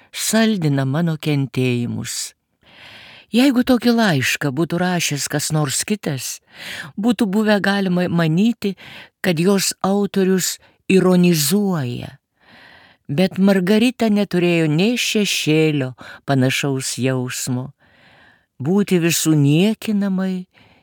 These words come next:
jai atrodė visiškai teisinga. Tėvas Rolin, pamaldus Jėzaus draugijos vienuolis ir išmintingas dvasios vadas, jautė pareigą savo laišku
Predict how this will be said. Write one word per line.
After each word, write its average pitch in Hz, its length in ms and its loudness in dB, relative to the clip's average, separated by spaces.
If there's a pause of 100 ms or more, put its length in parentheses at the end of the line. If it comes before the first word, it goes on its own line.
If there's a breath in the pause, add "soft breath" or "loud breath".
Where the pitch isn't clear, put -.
jai 131 220 0
atrodė 127 460 0
visiškai 175 580 -4
teisinga. 123 920 -4 (2000 soft breath)
Tėvas 247 540 4
Rolin, 160 800 4 (640 soft breath)
pamaldus 160 720 2
Jėzaus 160 500 0
draugijos 139 720 0
vienuolis 131 880 -2 (560 loud breath)
ir 175 180 4
išmintingas 202 920 2
dvasios 185 580 -2
vadas, 175 800 -4 (480 loud breath)
jautė 226 560 2
pareigą 185 720 0
savo 151 340 -2
laišku 175 720 -2